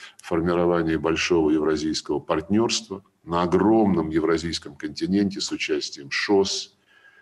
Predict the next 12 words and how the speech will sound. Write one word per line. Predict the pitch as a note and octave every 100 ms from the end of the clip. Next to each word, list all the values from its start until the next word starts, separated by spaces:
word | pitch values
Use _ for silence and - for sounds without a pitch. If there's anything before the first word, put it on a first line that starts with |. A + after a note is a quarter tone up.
| _ _
асиан, | D#2+ D#2+ - F#2 F#2 F2+ F2
Евразийского | E2 D2+ D#2+ E2+ F#2+ F#2 F2 E2+
экономического | E2+ E2+ E2+ D#2+ - E2
союза, | D#2 E2 D#2+ D#2+ D2 D2 - _ _
всех | - B2+ A#2
других | B2 B2+ B2+ A2+
стран, | - E2 C#2+
кто | C#2 E2
здесь | E2+ D#2+
расположен, | D#2 - F#2 A2 G2+ D#2
включая | C2+ D#2+ D#2 F#2+ F2 D2+ - - -
страны, | - - F#2 F2+ D#2+ -